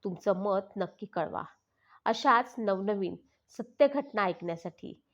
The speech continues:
तुम्ही माझ्या चॅनलला लाईक, सबस्क्राईब आणि शेअर करायला विसरू नका.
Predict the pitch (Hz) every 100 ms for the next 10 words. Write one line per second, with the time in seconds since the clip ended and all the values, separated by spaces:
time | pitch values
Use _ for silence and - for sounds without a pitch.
0 | _ _ 208 190 202 202 - _ - 196
1 | 220 220 190 165 175 165 127 - _ _
2 | _ - 180 202 220 - _ _ _ 233
3 | - - - 185 - - _ _ - 190
4 | 185 - 202 202 202 185 190 180 185 _
5 | _ - 214 - 170 160 - -